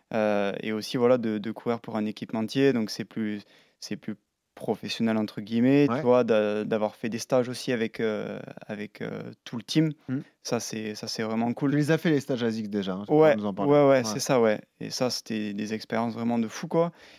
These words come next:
Speaker 1: Et, et c'est sûr que, ouais, ça, ça change un petit peu l'approche de la pratique, mais au final, euh, derrière, il faut, on va dire, la ligne de conduite, elle reste la même, quoi. Il faut, il faut bien faire et,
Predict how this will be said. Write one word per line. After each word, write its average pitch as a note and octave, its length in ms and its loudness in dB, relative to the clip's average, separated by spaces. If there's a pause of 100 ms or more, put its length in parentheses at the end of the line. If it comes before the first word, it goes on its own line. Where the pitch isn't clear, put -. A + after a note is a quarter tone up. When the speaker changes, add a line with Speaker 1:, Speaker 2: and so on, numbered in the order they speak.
(160)
Speaker 1:
Et, G#2+ 760 -2
et G2+ 40 -6
c'est - 140 -8
sûr F#3 220 -4
que, - 80 -2
ouais, C#3+ 240 4
ça, A#2+ 240 -2
ça - 400 -8
change D3 220 0
un D3 80 6
petit C#3 180 -6
peu E3 120 -2
l'approche D3+ 720 0
de B2+ 140 0
la C3 80 8
pratique, D3 460 -4
mais B3 80 4
au B2+ 80 2
final, D3 340 4
euh, A#2+ 80 8 (720)
derrière, A#2 420 4
il A2 100 0
faut, G#2 600 -4
on G#2+ 40 -6
va G#2+ 80 -2
dire, A#2 140 0
la A2+ 80 4
ligne A#2 160 6
de A#2+ 80 2
conduite, A#2+ 340 0
elle A#2 80 -2
reste G#2+ 220 -6
la A#2 60 0
même, A2+ 200 -2
quoi. A#2 160 -10
Il A2 80 -8
faut, A2+ 360 -10
il G#2+ 80 -10
faut A#2 160 -8
bien A2+ 180 -2
faire B2 320 -4
et, G#2 400 -12